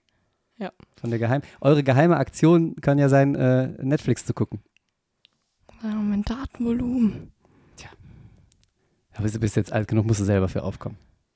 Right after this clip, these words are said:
Speaker 2: Bin ich raus.
Speaker 1: Okay.
Speaker 2: Ich sag dir einfach, ob sich das lohnt.
Speaker 1: So, wir
Speaker 2: So,
Speaker 1: müssen das
Speaker 2: ihr Lieben.
Speaker 1: Ganze hier jetzt beenden. Das geht eine Stunde zwanzig.
Speaker 2: Also, guckt Cobra Kai, holt euch da noch die letzten Tipps, wenn ihr neu an der Schule seid. Erstmal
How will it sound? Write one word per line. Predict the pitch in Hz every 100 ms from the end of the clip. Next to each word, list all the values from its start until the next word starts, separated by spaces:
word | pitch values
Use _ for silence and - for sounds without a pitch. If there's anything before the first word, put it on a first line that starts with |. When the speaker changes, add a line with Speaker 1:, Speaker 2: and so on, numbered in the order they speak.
| _ _ -
Speaker 2:
Bin | 101
ich | 110
raus. | 98 95 - _ _ - - - - - - - - _ _ _ _
Speaker 1:
Okay. | 294 - - _ _ - _ _
Speaker 2:
Ich | 120
sag | 151 139
dir | 135
einfach, | 123 123
ob | 127
sich | -
das | -
lohnt. | 107 101 98 - - - _ - -
Speaker 1:
So, | 214 220 _ _ - - - - _ -
wir | 208
Speaker 2:
So, |
Speaker 1:
müssen | 214 - 214
das | 190 -
Speaker 2:
ihr |
Lieben. | -
Speaker 1:
Ganze | 107 208
hier | 202
jetzt | 190 -
beenden. | 196 208
Das | 196 185
geht | 190 -
eine | 196 202
Stunde | 208 202
zwanzig. | 190 202 220 214 180
Speaker 2:
Also, | 127 104
guckt | - 160
Cobra | 165 180 175
Kai, | - 160 156 - -
holt | 139 135
euch | 131
da | 135 143
noch | 131
die | 117
letzten | 131 - 120
Tipps, | 143 - -
wenn | 117 110
ihr |
neu | 107 113
an |
der | 104
Schule | 98 139
seid. | 123 120 -
Erstmal | 117 107 107